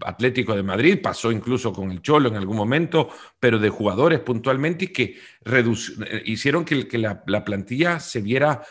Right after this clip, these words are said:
reducida en opciones para su entrenador, y ahí se ve el Atlético bajando y cediendo en la cantidad de puntos que tenía en la primera mitad de la temporada. No creo que haya campeón en ninguna liga que haya tenido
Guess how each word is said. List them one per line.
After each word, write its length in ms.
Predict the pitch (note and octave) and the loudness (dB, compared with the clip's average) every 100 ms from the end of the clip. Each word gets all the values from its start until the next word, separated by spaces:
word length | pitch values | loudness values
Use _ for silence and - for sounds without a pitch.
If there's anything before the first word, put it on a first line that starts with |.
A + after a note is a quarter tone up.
| - - | -18 -4
reducida 800 | B2 A#2 A2 G#2+ - G3 D3+ | 2 4 2 -2 -2 0 2
en 120 | A2+ G2+ | 2 0
opciones 500 | F#2 - E3 D3+ G2+ | -2 0 2 2 0
para 260 | A2 G#2 | -2 -2
su 100 | - | -2
entrenador, 540 | G#2 G#2+ A2 C3 F3 F#3 - - - | -2 0 4 6 4 2 -10 -16 -4
y 100 | B2 | 2
ahí 240 | A#2 D3+ | 4 4
se 220 | - C#3 | 2 0
ve 160 | B2+ G#3+ | 2 4
el 100 | D#3 | 4
Atlético 540 | A2 B2+ A#2 A#2 A#2+ | 2 0 0 0 2
bajando 420 | A2+ - C#3+ D3+ B2+ | 2 2 2 2 0
y 40 | |
cediendo 440 | - A2 C3 D3 | 0 0 0 0
en 80 | B2+ | -2
la 80 | A2 | -2
cantidad 340 | G#2+ G2+ A#2 | -4 -2 0
de 120 | A#2 - | 0 0
puntos 340 | B2+ A#2+ A2+ | -2 -2 -2
que 120 | A2+ | -2
tenía 460 | - A2 A#2+ A2 - - - - | -2 -2 2 0 0 -10 -18 -4
en 160 | A2 | 0
la 100 | G#2+ | 0
primera 320 | G#2+ A2 A#2+ | 0 2 4
mitad 300 | A2+ G#2 A2+ | 4 2 2
de 80 | A2 | 2
la 160 | G#2 G2 | 0 0
temporada. 480 | G2+ F#2 F#2+ F#2 F#2+ | -2 0 0 0 2
No 220 | B2+ - | 0 4
creo 260 | F#3 F#3 | 4 4
que 120 | F3+ C#3+ | 4 4
haya 460 | B2+ A#2 A2 - _ _ _ | 4 4 2 -4 _ _ _
campeón 640 | - F#2+ E2+ F#2+ C#3 E3+ A#2+ | -4 -4 -2 2 6 6 6
en 100 | G2+ | 0
ninguna 380 | G2 B2 C#3+ | 0 0 2
liga 400 | C3 D3+ F3 F#3 - - - - | 4 2 2 -4 -8 -20 -20 0
que 120 | B2 | 2
haya 240 | C#3+ C3+ | 2 0
tenido 460 | A#2+ A#2 G#2 F#2 | -2 -2 2 0